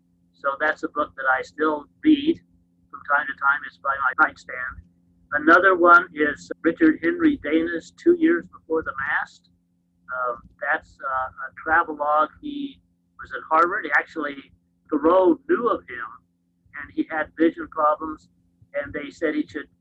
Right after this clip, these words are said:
get away from school and take a, a, a sailing trip. And, but he signed on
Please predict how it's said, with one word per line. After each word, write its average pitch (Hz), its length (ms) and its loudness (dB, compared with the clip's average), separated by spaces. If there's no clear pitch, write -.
get 175 120 2
away 160 180 4
from - 200 -16
school 156 360 4
and 131 160 -6
take 147 260 -16
a, 135 40 -12
a, - 340 -18
a - 40 -20
sailing 180 500 0
trip. 180 260 0
And, 135 120 -6
but 156 120 0
he 170 120 -2
signed 160 440 0
on 156 300 4